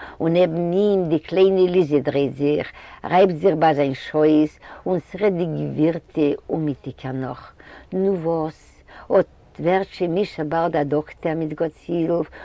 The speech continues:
און וועט ער וועג פאר זיך. און רבקה זאל געזונט זיין, ווי לאנג נאך וועט זי וועלן זיצן ביי דער מאמע. און באלד גייט ליזינקע שוין אויך אין שול, וועט ער וועג אויף האלבע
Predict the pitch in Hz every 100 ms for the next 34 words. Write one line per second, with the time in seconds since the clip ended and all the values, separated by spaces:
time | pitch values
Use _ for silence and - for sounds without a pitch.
0 | - - 165 175 - 143 151 147 - -
1 | 160 151 127 135 120 110 - - - -
2 | - 185 160 151 - - - 165 170 165
3 | 170 156 156 143 160 160 156 160 160 170
4 | - - - 175 175 156 170 175 175 160
5 | 165 - 147 165 156 143 151 156 160 147
6 | 131 147 - 156 143 147 131 123 123 135
7 | 156 165 175 180 175 - - - - -
8 | 226 214 185 214 208 175 175 - 175 170
9 | 196 - 190 - 175 175 190 220 - -
10 | 175 147 135 127 - - - - 175 -
11 | 160 147 170 190 196 - - 165 - 170
12 | 185 170